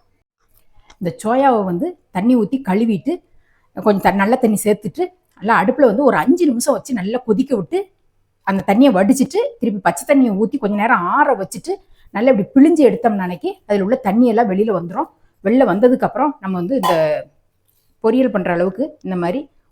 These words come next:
உருத்து விட்டு வச்சுக்கிடுவோம். நீங்க அப்படி ரொம்ப உங்களுக்கு நைஸா வேணும் அப்படின்னு நினைச்சீங்கன்னா, மிக்ஸி ஜார்ல போட்டு ஒரு சுத்து சுத்துனீங்க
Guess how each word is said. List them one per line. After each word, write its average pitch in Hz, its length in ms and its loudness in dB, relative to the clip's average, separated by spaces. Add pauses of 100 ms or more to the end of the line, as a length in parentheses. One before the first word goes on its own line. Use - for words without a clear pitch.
(100)
உருத்து 269 300 2
விட்டு 220 220 2
வச்சுக்கிடுவோம். 185 460 -4 (400)
நீங்க 220 200 0
அப்படி 214 240 2 (300)
ரொம்ப 262 180 4 (240)
உங்களுக்கு 190 340 -6
நைஸா 240 340 -2
வேணும் 208 320 2
அப்படின்னு 196 260 -12
நினைச்சீங்கன்னா, 180 420 -10 (340)
மிக்ஸி 302 320 0
ஜார்ல 196 360 2
போட்டு 175 220 -4 (760)
ஒரு 196 140 2 (160)
சுத்து 254 240 0
சுத்துனீங்க 226 420 -2